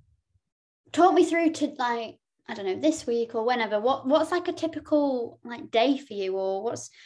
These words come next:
what's it like if you go into, like, do a, a video for someone or,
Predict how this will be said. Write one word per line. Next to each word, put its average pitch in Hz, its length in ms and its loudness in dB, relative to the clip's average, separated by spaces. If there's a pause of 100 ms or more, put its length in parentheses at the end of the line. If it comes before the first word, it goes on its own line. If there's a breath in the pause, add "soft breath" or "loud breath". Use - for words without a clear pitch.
(200 soft breath)
what's 277 240 0
it 277 120 -2
like 262 140 2
if 277 100 -2
you 294 60 4
go 277 100 4
into, 262 200 0
like, 240 280 0 (420)
do 247 200 6
a, 240 340 -2 (100)
a 247 80 -4
video 247 280 6
for 233 80 -12
someone 233 340 -4
or, 220 340 -2